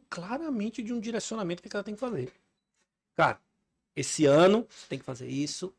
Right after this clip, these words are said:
isso, você tem que evoluir esses pontos aqui pra você conseguir isso e a gente conseguir colocar. Tá claro, tá claro.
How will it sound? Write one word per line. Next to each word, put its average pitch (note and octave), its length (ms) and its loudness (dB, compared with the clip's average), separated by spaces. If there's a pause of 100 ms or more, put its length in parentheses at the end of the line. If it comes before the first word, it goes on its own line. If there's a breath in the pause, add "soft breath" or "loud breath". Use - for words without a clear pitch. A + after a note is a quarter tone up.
isso, C3 260 -8
você - 80 -18
tem - 80 -14
que D3+ 60 0
evoluir D3 360 6
esses B3+ 520 8
pontos F3 380 4
aqui C#3 580 -2 (420)
pra E3+ 120 6
você E3 260 2
conseguir D3 680 0
isso D3 200 -4
e D#3+ 40 0
a - 20 -2
gente C#3+ 180 -4
conseguir C3 340 -8
colocar. B2+ 360 -12
Tá D3+ 140 -2
claro, D3 320 4
tá C#3+ 120 -6
claro. F#2+ 320 -12